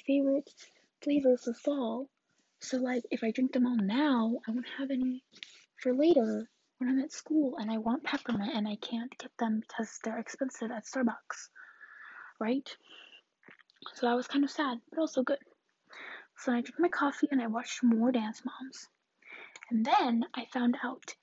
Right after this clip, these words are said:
that Romwe, which is a very bad website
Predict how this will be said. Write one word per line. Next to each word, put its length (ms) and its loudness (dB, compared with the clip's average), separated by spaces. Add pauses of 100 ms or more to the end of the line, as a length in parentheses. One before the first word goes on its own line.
(100)
that 380 -2 (540)
Romwe, 800 8 (240)
which 480 -10
is 420 -2
a 120 4
very 420 6
bad 280 0
website 540 -4